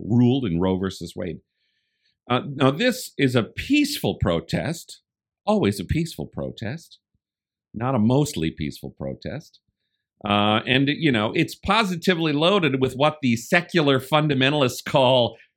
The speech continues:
Jesus freaks. Uh, and our alphabet soup of T V networks like to skip it, generally. Curtis Houck had the latest lowdown from the weekend. Friday night after the rally, C B S had forty-two seconds. Wow, that's positively massive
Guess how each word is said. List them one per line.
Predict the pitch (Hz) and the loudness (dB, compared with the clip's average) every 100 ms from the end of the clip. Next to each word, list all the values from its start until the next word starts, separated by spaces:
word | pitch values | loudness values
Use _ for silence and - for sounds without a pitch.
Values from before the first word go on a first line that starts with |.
| _ _ _ | _ _ _
Jesus | 85 127 131 104 101 | 2 4 6 4 -2
freaks. | - - 107 107 - - - - _ _ _ _ _ _ _ _ _ _ 98 | -4 0 2 2 -2 -10 -10 -12 _ _ _ _ _ _ _ _ _ _ -2
Uh, | 98 104 | 0 2
and | 127 | 4
our | 151 | 4
alphabet | 165 170 170 147 143 - | 4 4 2 0 0 0
soup | - 160 | 0 0
of | 120 | -2
T | - 160 | -4 -2
V | 147 151 | 0 0
networks | 123 - 113 110 - | 0 0 -2 -4 0
like | 139 220 202 | 2 2 0
to | 151 | -4
skip | - - 320 330 | -4 -2 0 0
it, | 160 - _ _ _ - | -2 -4 _ _ _ -12
generally. | 95 113 107 110 143 202 | -2 2 2 0 -2 -6
Curtis | - 196 185 | 0 2 2
Houck | 185 165 175 | 4 2 4
had | 170 | 2
the | 147 | 2
latest | 143 156 139 | 2 2 0
lowdown | 143 156 143 131 | 0 2 4 4
from | 127 107 | 2 2
the | |
weekend. | 113 151 185 104 80 104 185 - _ _ _ - | 2 2 0 -2 -2 -2 -4 -6 _ _ _ 2
Friday | 160 190 160 | 4 6 6
night | 151 185 170 | 6 4 6
after | 143 147 151 | 4 4 0
the | 131 | 2
rally, | 156 185 175 147 151 _ _ | 2 2 2 2 0 _ _
C | - 160 | -4 -2
B | 139 170 | 2 2
S | 240 269 | 2 2
had | 208 135 - | 2 2 -2
forty-two | 123 120 131 135 175 180 | 0 2 2 2 0 0
seconds. | - 190 262 247 73 - - | 0 -2 -2 -4 -6 -8 -18
Wow, | - 120 120 | -10 -6 -2
that's | 101 123 | -2 -4
positively | - - 76 78 92 104 113 | -10 -8 -8 -8 -4 -4 -2
massive | 135 143 175 185 67 | -4 -2 -4 -4 -10